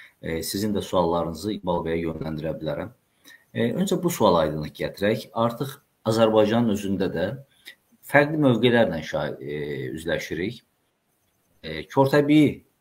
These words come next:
baş verməsi ilə bağlı. Yəni insanlar, e, L P G qaz, e, deməli, yanacağının qalxmasına etiraz olaraq, iki dəfə qalxmasına etiraz olaraq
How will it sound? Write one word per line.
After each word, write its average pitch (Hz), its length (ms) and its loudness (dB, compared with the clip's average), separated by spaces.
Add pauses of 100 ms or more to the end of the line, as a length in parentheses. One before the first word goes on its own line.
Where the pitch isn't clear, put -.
(380)
baş 110 280 2
verməsi 90 420 0
ilə 82 140 -4 (100)
bağlı. - 300 -8
Yəni 117 180 0
insanlar, 123 480 0 (500)
e, 92 140 -2 (640)
L 104 80 -6
P 107 80 -2
G 104 160 -2
qaz, 101 320 4 (160)
e, 76 160 -6
deməli, 82 480 -4 (400)
yanacağının 85 640 0
qalxmasına 87 560 -4
etiraz 87 320 -2
olaraq, 80 400 -2 (800)
iki - 240 -2
dəfə 87 240 0
qalxmasına 78 540 -6
etiraz 80 280 -4
olaraq 78 380 -4